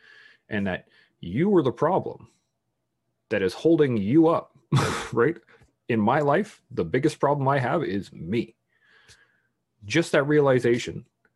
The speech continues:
alleviated friction. Because before, the friction in my life was, "Well, fuck, that guy did whatever, and that means that I can't do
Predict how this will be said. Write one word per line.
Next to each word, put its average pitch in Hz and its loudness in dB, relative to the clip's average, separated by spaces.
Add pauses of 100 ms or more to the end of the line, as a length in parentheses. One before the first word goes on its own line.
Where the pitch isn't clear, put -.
(240)
alleviated 98 -2
friction. - -8 (2250)
Because 110 -2
before, 123 2
the 107 -4
friction 131 -2
in 98 -4
my 92 -2
life 117 -2
was, 90 -6
"Well, 90 -6
fuck, - -12
that 113 -10
guy 90 -8 (480)
did 98 -6 (180)
whatever, 101 -8 (340)
and 90 -10 (140)
that 113 -6
means 113 -8
that 98 -4
I 92 -6
can't 113 -12
do 90 -14